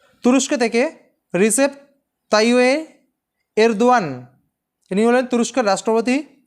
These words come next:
সংযুক্ত আরব আমিরাত থেকে মোহাম্মদ বিন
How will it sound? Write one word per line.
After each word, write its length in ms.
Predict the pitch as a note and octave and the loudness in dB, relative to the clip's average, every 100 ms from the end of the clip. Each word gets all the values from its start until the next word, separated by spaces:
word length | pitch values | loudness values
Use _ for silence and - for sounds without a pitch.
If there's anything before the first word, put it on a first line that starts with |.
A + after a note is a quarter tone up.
| _ _ _ _ | _ _ _ _
সংযুক্ত 480 | - A3+ A#3+ C4 - | -2 0 0 -2 -2
আরব 600 | C#4+ - G3 G#3 C4 G#3+ | -4 -4 -2 0 2 0
আমিরাত 560 | - - G3+ A#3 C4 C4 | -6 -4 0 2 0 0
থেকে 460 | G3+ G3+ C#4 - _ _ _ F#3 | -2 -2 -4 -6 _ _ _ -2
মোহাম্মদ 440 | G3+ A3+ B3 C4+ | 0 2 2 0
বিন 360 | G3 A#3 C4 | 0 0 0